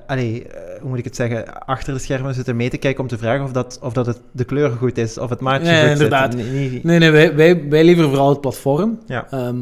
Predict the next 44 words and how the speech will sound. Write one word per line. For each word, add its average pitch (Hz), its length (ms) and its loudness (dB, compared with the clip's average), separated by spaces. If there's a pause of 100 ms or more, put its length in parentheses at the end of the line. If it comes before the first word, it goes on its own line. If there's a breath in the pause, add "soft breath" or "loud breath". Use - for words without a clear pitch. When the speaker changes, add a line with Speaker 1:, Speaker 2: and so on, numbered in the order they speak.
(100)
Speaker 2:
klanten 143 380 -2
doen 135 160 -2
met 135 140 -4
het 123 160 -6
platform 131 460 -4
wat 120 160 -8
zij 120 200 -2
willen, 160 400 -2
maar 120 100 -8
wij 127 180 -2
zorgen 131 240 -2
gewoon 131 260 -2
dat 123 160 -6
het 117 120 -8
platform 120 480 -6
er 110 140 -12
is 156 260 -4
en 127 120 -10
dat 117 160 -10
klanten 127 340 -8
hebben 113 180 -8
daarin 123 520 -4
hun 120 400 -6 (100)
eigen 120 240 -6
speelruimte. 143 840 -2 (600 loud breath)
Ehm, 127 280 -6 (340)
wij 123 260 -8
moeten 143 220 0
er 135 60 2
gewoon 131 200 -2
voor 120 120 -6
zorgen 131 340 -4
dat 117 420 -10 (640 soft breath)
als 131 220 -10
er 113 160 -10
duizend 135 300 -2
betalingen 131 440 -4
per 120 140 -10
dag 127 200 -6
moeten 131 200 -6
gebeuren, 127 420 -2
dat 120 120 -6
die 120 100 -6
gebeuren. 123 500 -2